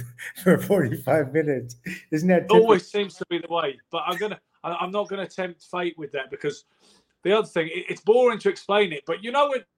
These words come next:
Speaker 2: listen, phones, right? Phones do certain things. This is like a,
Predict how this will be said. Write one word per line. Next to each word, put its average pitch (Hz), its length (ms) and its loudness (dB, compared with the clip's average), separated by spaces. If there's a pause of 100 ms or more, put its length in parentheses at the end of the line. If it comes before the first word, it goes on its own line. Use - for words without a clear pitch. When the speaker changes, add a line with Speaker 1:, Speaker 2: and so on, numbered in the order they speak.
(540)
Speaker 2:
listen, 190 320 -6
phones, 180 460 0
right? 123 280 -2
Phones 220 380 -4
do 208 160 -2
certain 180 280 -8
things. 165 300 -8 (240)
This 190 200 -2
is 185 120 0
like 185 200 0
a, 165 140 -2